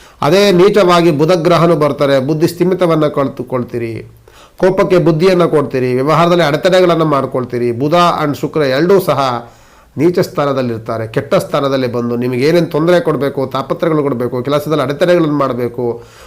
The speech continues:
ವ್ಯವಹಾರದಲ್ಲಿ ತುಂಬ ಏನು ನಷ್ಟವನ್ನು ಮಾಡಬೇಕು, ಕಿರಿಕಿರಿ ಏನು ಮಾಡಬೇಕು, ಗೊಂದಲವನ್ನು ಮಾಡಬೇಕು, ಎಲ್ಲವನ್ನೂ ಸಹ ಆ ಪ್ರಯತ್ನಗಳನ್ನು ಮಾಡ್ತಿರ್ತಾರೆ. ಇದರಲ್ಲಿ ಒಂದು ನಿಮಗೆ ಲಾಭ ಏನು ಅಂತ ಅಂದರೆ ರಾಹು ಗ್ರಹನೇ ಲಾಭ ನಿಮಗೆ.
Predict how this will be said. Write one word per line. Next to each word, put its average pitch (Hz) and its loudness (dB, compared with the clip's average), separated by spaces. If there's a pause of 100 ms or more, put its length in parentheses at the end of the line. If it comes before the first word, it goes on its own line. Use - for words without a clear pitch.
(120)
ವ್ಯವಹಾರದಲ್ಲಿ 185 4
ತುಂಬ 185 0
ಏನು 180 4
ನಷ್ಟವನ್ನು 196 2
ಮಾಡಬೇಕು, 139 0
ಕಿರಿಕಿರಿ 202 4
ಏನು 190 4
ಮಾಡಬೇಕು, 180 2
ಗೊಂದಲವನ್ನು 175 2
ಮಾಡಬೇಕು, 160 0
ಎಲ್ಲವನ್ನೂ 180 2
ಸಹ 156 0 (280)
ಆ 139 0
ಪ್ರಯತ್ನಗಳನ್ನು 156 0
ಮಾಡ್ತಿರ್ತಾರೆ. 123 -2
ಇದರಲ್ಲಿ 180 4
ಒಂದು 175 0
ನಿಮಗೆ 175 2
ಲಾಭ 143 2
ಏನು 165 2
ಅಂತ 143 -2
ಅಂದರೆ 131 -2
ರಾಹು 131 0
ಗ್ರಹನೇ 135 -2
ಲಾಭ 113 -4
ನಿಮಗೆ. 107 -10